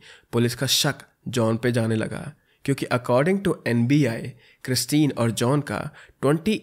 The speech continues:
एट्थ फरवरी को ब्रेकअप हो गया था, just few days before Christine's disappearance। और चैट्स देख के ऐसा लग रहा था कि क्रिस्टीन ने जॉन के साथ ब्रेकअप करा था। And John, he was not happy about the breakup। और तो और उनकी चैट्स में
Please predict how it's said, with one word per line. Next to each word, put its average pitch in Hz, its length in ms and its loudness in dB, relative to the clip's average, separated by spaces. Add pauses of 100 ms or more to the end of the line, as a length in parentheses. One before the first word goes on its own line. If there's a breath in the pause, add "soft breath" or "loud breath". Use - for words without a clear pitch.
एट्थ 160 280 2
फरवरी 135 480 0
को 147 200 -2
ब्रेकअप 123 440 0
हो 120 80 2
गया 110 140 0
था, - 320 -8
just 120 180 -2
few 185 340 0
days 151 300 2
before 123 520 0
Christine's 123 680 -2
disappearance। 113 680 -2 (340 loud breath)
और 190 440 2
चैट्स 170 320 4
देख 175 240 0
के 196 100 0
ऐसा 139 320 2
लग 139 160 4
रहा 123 140 2
था 147 200 -2
कि 202 120 -2
क्रिस्टीन 196 680 0
ने 233 120 2
जॉन 156 240 2
के 156 80 -2
साथ 147 140 0
ब्रेकअप 120 340 0
करा 113 180 -2
था। - 180 -10
And 120 220 4
John, 123 420 2 (280 loud breath)
he 120 100 4
was 117 260 0 (160)
not 120 340 0 (280)
happy 123 420 0
about 110 320 -6
the 104 60 -6
breakup। 110 500 -4
और 131 160 4
तो 123 100 4
और 139 120 4
उनकी 127 200 2
चैट्स 147 460 0
में 131 180 -2